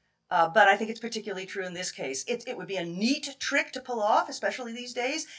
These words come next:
And there are people who are so rule-bound that even though they liked it, they'll object to having liked it. Because you're not supposed to do that.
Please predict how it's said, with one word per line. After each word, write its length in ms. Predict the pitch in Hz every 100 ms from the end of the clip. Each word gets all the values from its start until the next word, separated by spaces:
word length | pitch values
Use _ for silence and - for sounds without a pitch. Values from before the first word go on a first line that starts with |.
| -
And 120 | 233
there 160 | 220 233
are 180 | 294
people 280 | 302 294 302
who 80 | 240
are 120 | 196
so 560 | 190 - 240 262 262 190
rule-bound 920 | 262 311 339 269 165 120 - 139 196 _ _ _ _ -
that 140 | 294 294
even 360 | 285 320 359
though 160 | 311 294
they 140 | 269
liked 380 | 269 262 330 -
it, 160 | 202 202
they'll 180 | 220 214
object 420 | 156 214 220 -
to 60 |
having 240 | 180 170 156
liked 240 | 120 117
it. 160 | - _ _ _ _ _ _ -
Because 520 | 220 220 214 202 196
you're 180 | 240 220
not 200 | 220 -
supposed 360 | 233 202 190 -
to 60 | 170
do 180 | 285
that. 340 | - - -